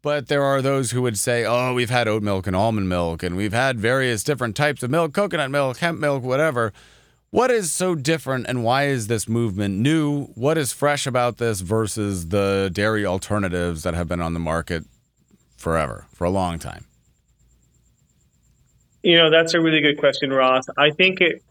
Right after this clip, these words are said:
Speaker 2: if you think about this, uh, what we've done over time is we started off, uh, not having any alternatives.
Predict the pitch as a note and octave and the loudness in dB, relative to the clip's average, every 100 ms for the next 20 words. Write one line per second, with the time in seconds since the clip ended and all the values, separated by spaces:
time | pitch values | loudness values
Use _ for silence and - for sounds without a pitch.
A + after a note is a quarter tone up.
0 | _ _ _ - E3 - - A#3 G#3 D#3 | _ _ _ -10 -2 0 2 4 4 6
1 | C#3 C#3+ C#3+ C#3 - C3+ - D#3+ D#3+ D#3+ | 4 4 2 2 0 -2 -2 -4 0 2
2 | E3 E3 D#3 D3 D#3 D#3 D#3 D3 C#3+ C#3 | 4 2 2 4 6 6 6 4 2 2
3 | C#3+ D3 C#3+ C3 C3+ C#3 D3+ D#3 D3+ C#3 | 4 4 4 2 0 4 6 6 6 6
4 | C#3 - _ _ _ _ - C3+ B2+ - | 6 2 _ _ _ _ 0 4 4 6
5 | D3 D#3 D#3 D3+ D3 C#3 D3+ F3+ E3 C#3+ | 4 6 6 4 4 2 2 4 4 4
6 | D3 B2+ A#2+ A#2 - - | 4 2 4 4 2 -4